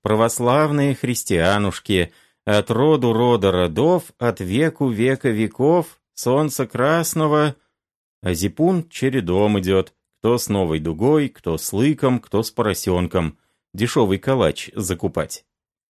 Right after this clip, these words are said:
Через три пятницы пришла патифорна к исправнику. Так, мол, и так,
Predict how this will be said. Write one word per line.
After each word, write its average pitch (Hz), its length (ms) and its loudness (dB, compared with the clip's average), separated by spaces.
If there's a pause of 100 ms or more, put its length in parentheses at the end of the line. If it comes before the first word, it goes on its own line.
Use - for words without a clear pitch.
(360)
Через 82 300 -2
три 120 180 -2
пятницы 107 540 -2
пришла 95 480 -2
патифорна 92 680 -2
к - 100 -6
исправнику. 78 800 -4 (460)
Так, 101 240 0
мол, 85 200 0
и 80 60 -2
так, 131 360 -2